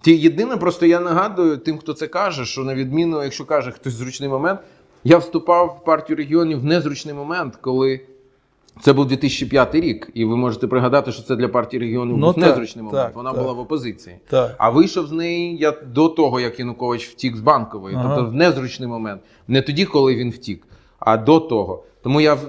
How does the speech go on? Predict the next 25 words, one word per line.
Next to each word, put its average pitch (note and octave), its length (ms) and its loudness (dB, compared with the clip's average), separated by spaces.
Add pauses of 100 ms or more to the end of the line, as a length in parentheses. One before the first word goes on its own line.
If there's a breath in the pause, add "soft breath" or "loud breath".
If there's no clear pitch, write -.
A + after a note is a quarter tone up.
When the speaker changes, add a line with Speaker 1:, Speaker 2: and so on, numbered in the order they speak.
(220)
Speaker 1:
в B2+ 120 -8
українській E3+ 500 0
політиці, D#3 500 -2
політики C#3+ 500 -4
зазвичай B2+ 500 0
вступ-, B2+ 420 -12
якщо A2 300 -4
про A2 140 -2
зручний A2 340 -4
момент A2 300 -2
казати, G#2 320 -4
вступають B2 560 0
у A#2 60 -10
владу, G#3 400 0
виходять E3+ 420 -6
з D3 40 -10
опозиції. B2 580 -10
Speaker 2:
Мгм. C#3 280 -4
Speaker 1:
Я C#3+ 100 6
вступив D#3 420 2
в C3 60 -4
опозицію, C#3+ 560 -6
вийшов C#3 340 -6
з A2+ 80 -18
влади. G#2 320 0